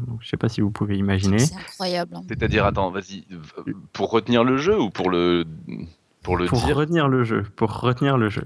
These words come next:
Speaker 1: Donc,
Speaker 2: L'ordre
Speaker 1: le mec
Speaker 2: des
Speaker 3: On a
Speaker 2: cartes.
Speaker 3: cinq minutes, mais il y en a qui prennent moins, quoi, c'est ça ?
Speaker 1: Oui, cinq minutes, c'est le maximum. Quand, quand on fait cinq minutes, on est déjà condamné à ne pas gagner la compétition, ça, c'est clair.
Speaker 3: D'accord, donc tu veux dire que le mec, il prend vingt-quatre secondes pour regarder un jeu de cartes mélangé et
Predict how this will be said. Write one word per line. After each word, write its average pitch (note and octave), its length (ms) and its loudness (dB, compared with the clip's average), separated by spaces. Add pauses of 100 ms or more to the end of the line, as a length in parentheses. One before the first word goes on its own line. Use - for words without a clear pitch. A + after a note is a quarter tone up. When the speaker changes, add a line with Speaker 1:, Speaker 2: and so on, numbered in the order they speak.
Speaker 1:
Donc, - 140 0
Speaker 2:
L'ordre - 160 0
Speaker 1:
le - 60 2
mec C#3+ 80 2
Speaker 2:
des D3 40 2
Speaker 3:
On A2+ 40 -18
a A2+ 80 0
Speaker 2:
cartes. A2 120 0
Speaker 3:
cinq C#3 140 2
minutes, C3+ 640 -2
mais G#2+ 160 2
il G#2+ 60 2
y G#2+ 40 4
en G#2 80 4
a A#2+ 80 2
qui C#3+ 140 -8
prennent D3+ 180 -2
moins, A#2+ 180 0
quoi, G#2+ 160 0
c'est F#2 120 -8
ça ? B2 220 -2 (140)
Speaker 1:
Oui, E3 200 -2
cinq C3+ 140 2
minutes, C#3+ 260 0
c'est - 120 0
le B2+ 60 2
maximum. A#2+ 460 0
Quand, A2 260 0
quand A2+ 140 0
on - 20 2
fait - 140 0
cinq A#2 140 0
minutes, A2+ 340 2
on A2 60 -2
est G#2+ 120 0
déjà G#2+ 160 2 (680)
condamné A2+ 460 0
à G2 320 0
ne G2 120 0
pas G2+ 200 -2
gagner G#2 320 0
la G#2 100 -4
compétition, G#2+ 640 -6
ça, - 80 -4
c'est - 140 -6
clair. D3+ 140 0
Speaker 3:
D'accord, G2+ 240 0 (100)
donc A2 220 -4
tu - 100 -10
veux A2+ 80 4
dire C#3 160 0
que B2+ 100 -2
le A2 80 4
mec, B2+ 240 0
il - 40 -20
prend G#2+ 180 -2
vingt-quatre C3+ 540 0
secondes B2+ 340 -4
pour A#2+ 160 -4
regarder B2 320 2
un B2+ 80 4
jeu A2+ 140 -4
de G#2+ 80 -10
cartes A2+ 180 -2
mélangé G#2+ 320 -2
et D#3+ 160 -6